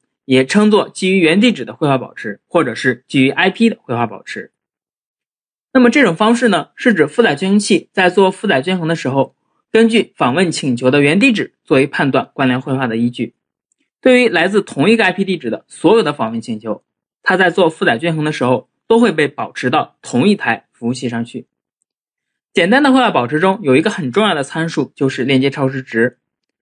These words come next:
负载均衡器会为每一个处于保持状态中的绘画设定一个时间值。如果一个绘画从上次完成到下次再来之间的间隔小于我们设置的超时值的话，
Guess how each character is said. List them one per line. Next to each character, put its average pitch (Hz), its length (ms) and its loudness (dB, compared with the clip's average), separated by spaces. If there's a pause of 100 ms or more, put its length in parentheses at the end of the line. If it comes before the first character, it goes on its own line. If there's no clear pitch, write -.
(380)
负 202 140 2
载 151 140 2
均 180 120 -2
衡 208 120 4
器 208 280 -2
会 214 140 2
为 214 140 2
每 139 180 -2
一 120 100 -6
个 180 300 -2
处 - 120 -8
于 147 80 4
保 127 220 -2
持 139 140 -6
状 196 160 0
态 147 80 0
中 139 100 -2
的 135 80 0
绘 135 180 -4
画 139 280 -4
设 - 180 -2
定 139 140 -2
一 123 80 -4
个 131 240 0
时 135 140 -8
间 175 200 0
值。 135 320 -2 (320)
如 247 140 2
果 196 180 0
一 170 80 -6
个 220 100 2
绘 226 160 0
画 196 320 -2
从 151 220 -6
上 180 220 -2
次 - 120 -12
完 123 200 -2
成 120 320 -4
到 147 180 0
下 151 240 -2
次 151 180 -8
再 185 200 -2
来 131 160 0
之 175 180 -12
间 190 160 2
的 170 80 -6
间 165 240 -2
隔 120 240 -4 (180)
小 104 300 -2
于 123 80 0
我 180 140 4
们 120 160 -6
设 180 180 0
置 135 100 -4
的 113 120 -6
超 160 200 -2
时 180 120 -6
值 - 160 -10
的 143 100 -6
话， 165 280 -4